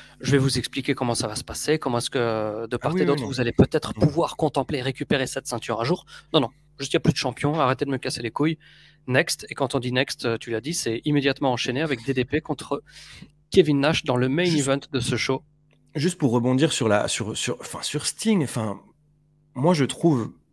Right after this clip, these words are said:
Speaker 2: peut-être que je lis trop, euh, enfin, que j-, j'y vois trop de choses, mais que Sting, ce que Sting, pardon, sans rechigner,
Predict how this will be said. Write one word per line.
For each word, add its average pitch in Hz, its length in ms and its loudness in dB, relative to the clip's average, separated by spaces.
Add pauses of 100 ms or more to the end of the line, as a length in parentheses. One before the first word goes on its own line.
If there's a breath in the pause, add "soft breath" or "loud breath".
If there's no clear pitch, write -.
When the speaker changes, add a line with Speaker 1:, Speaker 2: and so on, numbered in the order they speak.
Speaker 2:
peut-être 143 320 2
que 127 100 4
je 110 120 2
lis 120 180 0
trop, 143 320 6
euh, 107 200 4 (120)
enfin, 104 220 -6
que - 180 -14
j-, 104 220 -12
j'y 113 200 -4
vois 135 320 2
trop 135 260 -4
de 113 120 0
choses, 185 480 -2 (260)
mais 123 140 -2
que 135 140 0
Sting, - 560 -2
ce - 100 -4
que 139 160 4
Sting, 160 400 4
pardon, 135 400 4 (1120 soft breath)
sans 214 300 4
rechigner, 156 680 4